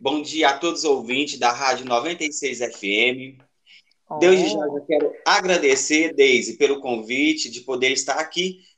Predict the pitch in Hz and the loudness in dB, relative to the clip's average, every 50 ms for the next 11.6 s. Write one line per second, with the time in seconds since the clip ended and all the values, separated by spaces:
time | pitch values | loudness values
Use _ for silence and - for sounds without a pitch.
0 | _ - 190 196 226 233 233 - 247 240 220 170 - - _ _ _ _ _ _ | _ 2 2 2 2 0 -2 0 2 4 2 2 0 -4 _ _ _ _ _ _
1 | _ _ _ _ _ _ _ - 160 160 - - - - 120 123 143 151 151 160 | _ _ _ _ _ _ _ 0 2 2 0 -4 -4 -2 0 2 2 4 2 2
2 | 156 156 - 151 143 139 139 127 127 127 - 156 160 160 - 175 165 156 170 175 | 0 -2 -4 -6 -4 0 2 4 4 4 2 0 -2 -2 -2 -2 -2 -4 -4 -2
3 | - 190 196 196 - 139 147 165 185 180 165 160 160 - 156 - - 170 165 165 | 0 2 2 2 4 4 4 4 4 2 0 -2 -4 -6 -6 -4 -2 -2 0 2
4 | 175 180 175 - - 170 170 185 185 - _ _ _ _ _ 160 175 180 170 165 | 2 2 2 2 -2 -4 -4 -4 -6 -10 _ _ _ _ _ 0 2 4 6 4
5 | 180 180 190 185 185 190 196 139 151 151 151 156 170 175 - - 180 185 190 196 | 4 4 2 2 2 0 0 0 2 4 6 6 4 4 4 0 -4 -2 -2 -2
6 | - - 156 156 170 160 - 101 - - _ _ _ _ _ _ _ _ _ _ | 0 2 4 4 4 2 -2 -8 -10 -12 _ _ _ _ _ _ _ _ _ _
7 | _ _ _ _ _ _ _ _ - 196 196 196 196 185 214 202 175 226 262 311 | _ _ _ _ _ _ _ _ -8 -6 -6 -6 -4 -2 -4 0 2 2 2 4
8 | 311 277 254 240 233 233 220 202 202 220 220 220 - - 226 226 220 214 214 220 | 2 2 0 0 0 -2 -2 -2 -2 -4 -6 -6 -6 -6 -2 0 -2 -2 0 -2
9 | 220 226 220 - 277 277 269 262 262 247 220 233 226 233 226 226 - 233 220 - | -4 -6 -4 -4 -2 -2 -2 -2 -4 -4 -2 -2 0 0 0 0 -2 -6 -8 -4
10 | - 233 220 208 233 226 - - 240 226 233 233 226 233 226 214 - - 233 226 | -2 -4 -4 -4 -6 -10 -2 0 2 2 2 2 0 -2 -2 -2 -4 -8 -8 -8
11 | 220 - - 226 226 226 _ 240 247 262 247 | -10 -10 -12 -12 -12 -12 _ -14 -14 -14 -16